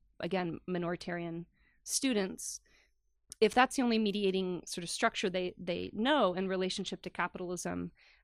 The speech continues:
I worry for how it sets them up in their path, just in, like, living their lives, uh, as, also as subjects of finance capital, and thinking that that structure is all that it,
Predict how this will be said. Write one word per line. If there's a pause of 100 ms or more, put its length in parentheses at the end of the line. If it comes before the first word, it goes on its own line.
I
worry
for
how
it
sets
them
up (280)
in
their
path,
just
in,
like,
living
their
lives, (100)
uh,
as,
also
as
subjects
of
finance
capital, (360)
and
thinking
that (480)
that
structure
is
all
that
it,